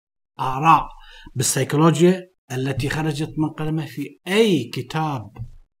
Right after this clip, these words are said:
فرد أو صحيفة واحدة أبدا. لذلك من المحتمل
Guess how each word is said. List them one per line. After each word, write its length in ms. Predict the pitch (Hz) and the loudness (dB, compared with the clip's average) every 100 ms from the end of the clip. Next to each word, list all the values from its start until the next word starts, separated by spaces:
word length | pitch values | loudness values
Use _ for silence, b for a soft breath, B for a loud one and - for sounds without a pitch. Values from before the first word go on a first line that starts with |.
| _ _ _ _ | _ _ _ _
فرد 480 | _ - 202 262 214 | _ -4 -2 -2 -4
أو 200 | - 127 | -6 -8
صحيفة 680 | 113 120 110 143 143 170 165 - _ _ | -8 -10 -8 -8 -8 -10 -10 -16 _ _
واحدة 440 | 127 127 - 110 117 _ - | -12 -10 -10 -14 -16 _ -14
أبدا. 500 | 127 110 110 127 - _ _ _ _ _ _ _ - | -14 -12 -12 -12 -14 _ _ _ _ _ _ _ -8
لذلك 440 | 127 160 175 175 - - | -4 -2 -2 -6 -14 -10
من 120 | 123 | -8
المحتمل 500 | 127 143 156 135 117 | -4 -4 -6 -8 -8